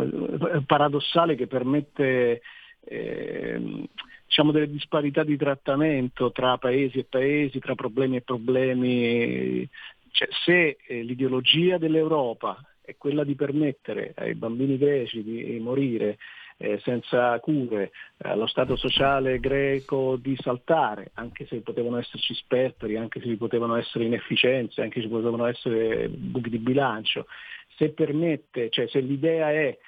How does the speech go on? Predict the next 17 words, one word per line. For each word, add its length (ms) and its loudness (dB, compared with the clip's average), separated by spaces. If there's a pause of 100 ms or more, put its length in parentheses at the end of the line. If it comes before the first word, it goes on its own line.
(220)
che 140 -12
dobbiamo 340 -4
andare 300 2
verso 280 -4
una 140 -4
società, 720 0
eh, 600 -2 (280)
eh, 440 -2
più 240 -4
verde, 500 0
più 180 -8
ecosostenibile, 1080 -2 (320)
eh, 220 -2
dove 880 0
l'intelligenza 640 -6
artificiale 640 -2
sostituisce 920 0